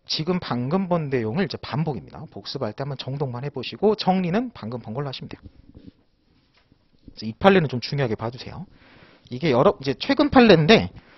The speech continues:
최근에 실시된 다른 시험에 한번 나왔어요. 주관식 시험에. 주관식 시험 사례 문제 이 판례까지 껴가지고 한 문제 나온 게 있거든요. 법무사 이 차가 하나 있어요. 그래서 변시에 대해서도 충분히 출제 가능합니다.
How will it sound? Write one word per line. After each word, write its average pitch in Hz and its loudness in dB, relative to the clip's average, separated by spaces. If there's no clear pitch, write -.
최근에 277 4
실시된 226 2
다른 196 6
시험에 226 6
한번 175 2
나왔어요. 90 -4
주관식 185 2
시험에. 95 -6
주관식 202 0
시험 170 2
사례 285 6
문제 180 2
이 127 -2
판례까지 202 0
껴가지고 220 6
한 165 -4
문제 202 -2
나온 143 2
게 143 0
있거든요. - -10
법무사 165 -2
이 117 -4
차가 165 -8
하나 165 -6
있어요. 139 -12
그래서 98 -2
변시에 202 2
대해서도 165 0
충분히 208 -4
출제 - -8
가능합니다. 127 -6